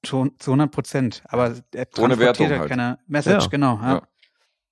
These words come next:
Speaker 2: Es wird halt nicht gezeigt, dass es scheiße ist, was er macht, sondern es,
Speaker 1: Ja.
Speaker 2: wir
Speaker 3: Und du
Speaker 2: zeigen einfach,
Speaker 3: glaubst,
Speaker 2: wie er
Speaker 3: weil
Speaker 2: gelebt
Speaker 3: hier,
Speaker 2: hat.
Speaker 3: weil hier so eine Läuterung fehlt, finden das
Speaker 1: Genau,
Speaker 3: prima die Leute
Speaker 1: wahrscheinlich.
Speaker 3: scheiße.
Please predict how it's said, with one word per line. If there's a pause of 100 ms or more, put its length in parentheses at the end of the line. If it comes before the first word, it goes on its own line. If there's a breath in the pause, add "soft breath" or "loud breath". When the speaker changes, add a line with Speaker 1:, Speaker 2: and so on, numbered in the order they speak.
(540)
Speaker 2:
Es
wird
halt
nicht
gezeigt,
dass
es
scheiße
ist,
was
er
macht,
sondern
es,
Speaker 1:
Ja.
Speaker 2:
wir
Speaker 3:
Und
du
Speaker 2:
zeigen
einfach,
Speaker 3:
glaubst,
Speaker 2:
wie
er
Speaker 3:
weil
Speaker 2:
gelebt
Speaker 3:
hier,
Speaker 2:
hat.
Speaker 3:
weil
hier
so
eine
Läuterung
fehlt,
finden
das
Speaker 1:
Genau,
Speaker 3:
prima
die
Leute
Speaker 1:
wahrscheinlich.
Speaker 3:
scheiße.